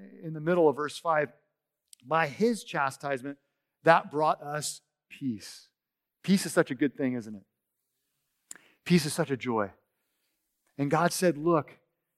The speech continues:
if you don't allow Christ to take your sin upon himself and your punishment upon himself,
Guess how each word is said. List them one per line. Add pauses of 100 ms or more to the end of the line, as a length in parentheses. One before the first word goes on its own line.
(1800)
if
you
don't
allow
Christ
to
take (200)
your
sin
upon
himself
and
your
punishment
upon
himself,